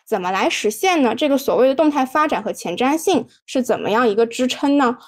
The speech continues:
我们可以看一下我们的研究前沿它形成的一个具体的过程。那我们刚才说到A B这两篇文章，它们被后面越来越多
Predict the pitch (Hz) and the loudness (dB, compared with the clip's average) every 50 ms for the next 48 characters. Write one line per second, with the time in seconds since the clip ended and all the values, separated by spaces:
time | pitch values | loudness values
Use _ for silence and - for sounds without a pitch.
0 | - _ - 196 185 185 220 247 285 285 262 - - 359 320 269 214 214 220 - | -14 _ -4 -2 -2 -2 0 0 0 0 0 -2 -2 0 2 2 2 2 2 0
1 | 240 208 - - - 208 190 - 113 160 190 254 320 302 269 269 294 311 311 - | -2 -2 -2 -2 0 0 0 0 -2 0 0 2 2 2 2 2 2 2 2 0
2 | 240 208 214 196 170 151 170 214 - 220 214 226 - - 170 190 - - 175 165 | 0 2 2 2 2 0 -2 -4 -4 -4 -4 -4 -2 -2 -2 -2 -2 -2 -2 0
3 | 170 185 185 180 185 208 202 196 - - - - _ _ 254 240 233 - - - | 0 2 0 0 0 2 2 2 0 -2 -6 -18 _ _ -4 -4 -4 -4 -6 -6
4 | 139 - - 339 330 214 - - - - - - - _ _ _ _ _ _ - | -6 -2 0 2 2 2 0 -2 -10 -12 -14 -14 -18 _ _ _ _ _ _ -2
5 | 330 269 220 226 277 311 320 311 285 262 262 - 320 311 311 330 302 262 - - | 0 0 0 2 0 0 0 0 0 -2 0 2 0 2 2 2 2 2 0 0
6 | - 277 302 285 294 262 233 262 233 202 - - 214 233 233 226 196 185 180 196 | -2 -2 -2 0 -2 0 0 0 0 0 -2 -2 -2 0 2 2 0 0 -2 0
7 | 226 226 226 247 - - 262 269 247 240 240 - 262 233 190 - - _ - - | 0 0 0 0 0 0 0 2 2 0 0 2 2 2 0 0 -4 _ -20 -20
8 | - - - _ _ _ _ _ - - 415 349 294 247 233 214 190 - - - | -20 -20 -20 _ _ _ _ _ -2 0 2 2 4 2 2 2 0 -2 -6 -8
9 | _ 277 359 415 370 262 208 190 196 220 254 233 214 226 - 233 226 226 226 226 | _ 2 2 4 4 2 2 0 0 2 2 2 2 2 2 2 4 4 2 0
10 | - | -4